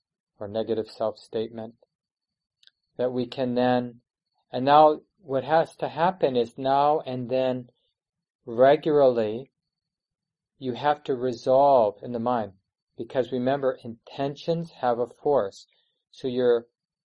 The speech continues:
feeding the intention by remembering the intention not to have a strategy when you're with that situation, that difficult person or whatever it is,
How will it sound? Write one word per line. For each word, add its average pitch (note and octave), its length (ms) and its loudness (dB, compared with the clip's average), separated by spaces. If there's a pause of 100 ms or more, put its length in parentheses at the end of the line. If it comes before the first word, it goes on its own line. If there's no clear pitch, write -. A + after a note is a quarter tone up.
(580)
feeding D#3 440 2
the C#3 120 0
intention B2 460 -4
by A#2 120 2
remembering B2+ 920 -2
the C#3 160 -2
intention B2+ 960 -8 (680)
not C#3+ 440 2
to F3 80 -4
have D#3 220 -2
a C#3+ 80 -4
strategy C#3+ 960 -2 (440)
when C3 160 -4
you're B2+ 140 0
with C3 220 -2
that A#2+ 320 -4
situation, A#2+ 800 -4 (160)
that A2+ 140 -10
difficult A2+ 400 -8
person A#2 420 -8
or G2+ 80 -14
whatever G#2 360 -6
it G2+ 80 -8
is, G#2+ 420 -8